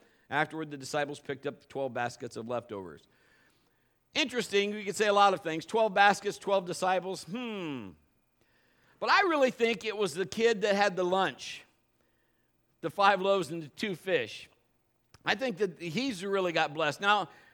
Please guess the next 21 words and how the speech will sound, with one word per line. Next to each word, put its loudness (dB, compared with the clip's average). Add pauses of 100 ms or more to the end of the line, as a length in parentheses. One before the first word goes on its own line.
(120)
whether 4
it's 2
the -6
disciples 2
or -2
whoever 2
got 2
all 2
the -4
leftovers, -2
that's 0
fine. 0 (440)
But 4
I 10
want 6
us 4
to -8
look 2
at -4
the -4
principle. -4